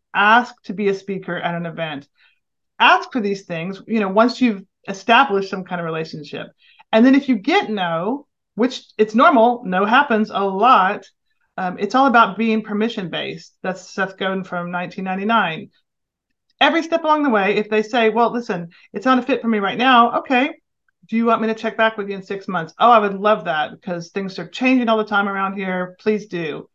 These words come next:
You're doing that person a, you know, an act of service by reminding them, "Hey, I'm still here." If they said they want that. So it's all permission-based. And like you said, no now is not no forever,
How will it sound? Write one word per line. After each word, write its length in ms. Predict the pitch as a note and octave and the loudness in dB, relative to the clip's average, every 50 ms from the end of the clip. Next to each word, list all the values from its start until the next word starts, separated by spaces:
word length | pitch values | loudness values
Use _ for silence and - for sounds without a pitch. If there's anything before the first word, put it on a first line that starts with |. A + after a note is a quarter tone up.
| _ - | _ -2
You're 100 | C4 B3 | 0 0
doing 220 | D#4+ F4 E4+ D4 | 0 2 2 2
that 180 | C#4 A#3+ - - | 2 2 2 0
person 320 | C4 C4 C4 B3+ A#3 G#3 | -2 -2 -2 -2 -4 -4
a, 220 | - F#3 F#3 - _ _ _ _ _ _ _ | -4 -4 -6 -8 _ _ _ _ _ _ _
you 100 | G#3 G#3+ | -2 -2
know, 140 | G3+ F#3 F3 | 0 0 -2
an 120 | - F#3 | -2 0
act 200 | G3 G#3 G#3+ - | 0 0 0 0
of 100 | G3+ F3+ | -4 -10
service 640 | - - - G#3+ G#3 G#3 F3+ D#3 A#2+ - - - _ _ | -10 -6 -2 0 0 0 -2 -4 -8 -10 -12 -16 _ _
by 520 | - E3 F3+ F3+ F3+ F3+ F3 F3 F3 E3+ F3 - _ _ _ _ _ _ _ _ _ | -8 -2 0 2 2 2 2 0 -2 -6 -10 -14 _ _ _ _ _ _ _ _ _
reminding 440 | F3 F#3 G3 G3 G3+ G#3+ A3+ G#3+ F#3+ | -6 -2 2 4 4 4 4 2 0
them, 100 | F3+ F#3+ | -2 -4
"Hey, 180 | G3+ A#3 C4 A#3 | -4 -2 0 0
I'm 100 | G3+ G3+ | -2 -2
still 200 | - - F#3 F3+ | -6 -8 -8 -8
here." 420 | F3+ G3 G#3 G3+ F3+ D#3 - - - _ _ _ _ _ _ _ | -6 -4 -4 -4 -4 -4 -8 -10 -14 _ _ _ _ _ _ _
If 200 | - C#4+ F4 - | 0 0 2 2
they 120 | F4+ E4+ | 2 2
said 180 | D#4+ E4 D#4+ D4 | 2 2 2 2
they 80 | C#4 C#4+ | 2 2
want 280 | C4+ C#4+ D#4+ E4+ E4 - | 4 4 4 2 2 0
that. 340 | F#3 E3+ - - - - | 0 0 0 -2 -8 -12
So 220 | - - A3 G#3 G3+ | -4 -2 0 0 0
it's 200 | - - G3+ G3 | 0 -2 0 2
all 400 | A#3 A3+ A3+ A3+ A3+ A3 A3 A3 | 4 4 6 6 4 2 2 0
permission-based. 880 | - A3+ G#3+ G#3+ A#3+ A#3 - G3+ F#3 E3+ D#3+ D#3 D3 C#3+ E3+ - - _ _ _ _ _ _ | -2 -2 0 0 0 -2 -4 -8 -10 -8 -8 -8 -8 -8 -10 -12 -16 _ _ _ _ _ _
And 180 | - G#3+ G#3+ G#3+ | 0 0 2 2
like 200 | G#3 G3+ G3+ - | 2 0 0 0
you 100 | B3+ C4+ | -2 -2
said, 260 | B3+ - G3+ G3 G3 | 0 0 -2 0 0
no 140 | G3+ G#3 G#3+ | 0 0 0
now 240 | G#3+ G3+ G3+ G3+ G3+ | 2 2 2 2 0
is 100 | G3 G3+ | 0 -2
not 160 | G3 F#3 F3+ | -4 -4 -4
no 120 | F#3 F3+ | -4 -6
forever, 680 | F3+ - - - - F3+ F3+ G#3+ A#3 C4 E4 F#4+ - | -8 -8 -4 -2 0 0 2 2 2 0 0 -2 -8